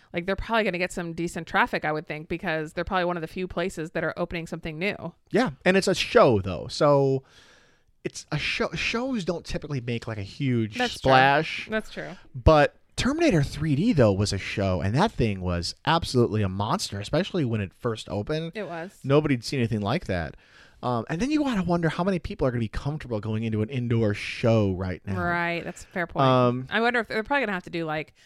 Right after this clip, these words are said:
Speaker 1: every other seat cl-
Speaker 2: Right.
Speaker 1: taped off kinda thing,
Speaker 2: Like,
Speaker 1: you
Speaker 2: I
Speaker 1: know?
Speaker 2: don't feel like I'd be uncomfortable walking around a park that's, it,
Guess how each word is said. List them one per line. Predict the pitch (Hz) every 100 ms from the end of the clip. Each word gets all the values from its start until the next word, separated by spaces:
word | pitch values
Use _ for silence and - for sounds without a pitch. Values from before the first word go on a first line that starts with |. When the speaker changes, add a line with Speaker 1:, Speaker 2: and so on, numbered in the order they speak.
| _ _
Speaker 1:
every | 175 175
other | 160 160
seat | - 170 -
cl- | - 131
Speaker 2:
Right. | 120 - 120
Speaker 1:
taped | 180 -
off | 151 147 156
kinda | - 151 147
thing, | 156 139
Speaker 2:
Like, | 165 180
Speaker 1:
you |
Speaker 2:
I | 180 247
Speaker 1:
know? |
Speaker 2:
don't | 320 214 _
feel | 220 196
like | 170
I'd | 151 160
be | 156
uncomfortable | 160 156 151 143 135 123
walking | 117 127 -
around | 135 127
a |
park | 113 - 120 117
that's, | 120 - -
it, | 117